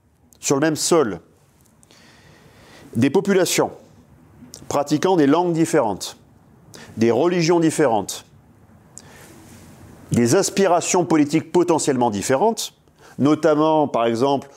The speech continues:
moi, je veux que la charia s'applique sur mon territoire, et pas les lois, en fait, des hommes.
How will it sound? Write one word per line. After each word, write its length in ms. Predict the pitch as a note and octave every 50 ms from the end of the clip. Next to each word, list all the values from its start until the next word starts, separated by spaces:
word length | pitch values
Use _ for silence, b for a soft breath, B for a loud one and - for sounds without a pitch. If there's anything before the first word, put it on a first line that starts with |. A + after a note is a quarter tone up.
| b b
moi, 260 | G#2 A#2 D3 E3 E3+
je 120 | D#3+ C3 C#3
veux 300 | C#3+ C3 B2+ C#3+ D3+ D3
que 100 | - B2
la 80 | A#2+
charia 460 | G#2+ - - C#3+ B2 C3 C3+ C3+ C#3 C3
s'applique 480 | - - C#3 A#2+ - - C#3 C#3+ -
sur 140 | - - A#2+
mon 140 | G#2+ G#2 G2+
territoire, 680 | - G#2 F#2 G#2+ A#2 - F#3 G#3+ A3+ G3+ - - - _ _ _ _ _ _ _ _ _ _ _ _ _ _ _ _ -
et 140 | - A#2 A2+
pas 240 | A2+ - D3 D3+ D3
les 140 | C#3 C3 A#2+
lois, 320 | A#2 B2 C3+ D3 D3 C#3
en 120 | C3+ B2
fait, 440 | A2+ - D3 C#3 C3+ C3+ - - - _ b b b b b b b -
des 280 | - G2+ G#2+ A#2 B2 F3
hommes. 300 | A3 F#3+ B2 G2+ E2+